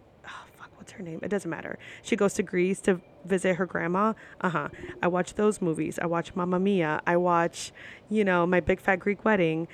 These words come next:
And I try to find a Greek restaurant that's in my area. And there's actually two. So that's where I go to eat because at least it makes me feel like I'm in Greece. So it sounds kinda corny, but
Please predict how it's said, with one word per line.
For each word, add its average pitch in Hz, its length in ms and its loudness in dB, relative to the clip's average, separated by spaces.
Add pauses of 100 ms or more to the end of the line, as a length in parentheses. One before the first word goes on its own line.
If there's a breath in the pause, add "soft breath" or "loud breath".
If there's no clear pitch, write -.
(260 loud breath)
And 175 460 2
I 175 160 2
try 180 200 0
to 180 100 2
find 175 320 -2
a 190 60 -4
Greek 196 260 -2
restaurant 185 500 -2
that's 175 180 -2
in 185 160 0
my 175 280 -2
area. 170 500 -2
And 170 160 0
there's 170 160 2
actually 220 440 -2
two. 196 420 -2 (240 loud breath)
So - 140 -2
that's 165 220 -6
where 202 160 2
I 202 60 4
go 208 200 2
to 240 200 -4
eat 262 260 0
because 190 280 -2
at 180 100 2
least 185 180 -4
it 214 60 -2
makes 202 240 -4
me 208 60 -4
feel 226 240 2
like 214 180 -2
I'm 220 140 0
in 226 100 -4
Greece. 226 400 -4 (300 loud breath)
So 226 320 6 (320)
it 233 100 8
sounds 277 260 4
kinda 233 220 2
corny, 202 640 2 (320 loud breath)
but 185 380 2